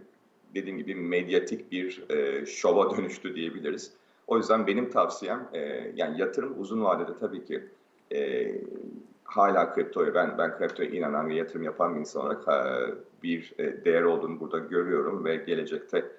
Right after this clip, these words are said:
e, iyi bir, e, yatırım aracı olacağını düşünüyorum. Ama şu aşamada en azından bu noktada yatırımcının çok dikkatli olması lazım ve çok sıkı takipte olması lazım. Yani şöyle söyleyelim, e, kaybetmeye,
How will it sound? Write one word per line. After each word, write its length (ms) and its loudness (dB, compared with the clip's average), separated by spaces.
e, 600 2
iyi 240 -2
bir, 440 -2
e, 320 2
yatırım 380 2
aracı 260 2
olacağını 300 0
düşünüyorum. 400 0
Ama 80 4
şu 260 4
aşamada 400 2
en 80 0
azından 320 -4
bu 80 -2
noktada 520 -2
yatırımcının 460 -2
çok 280 -4
dikkatli 400 0
olması 320 -2
lazım 260 0
ve 40 -4
çok 220 -2
sıkı 260 -10
takipte 420 2
olması 200 -4
lazım. 300 2
Yani 240 4
şöyle 300 4
söyleyelim, 540 0
e, 600 -2
kaybetmeye, 1040 0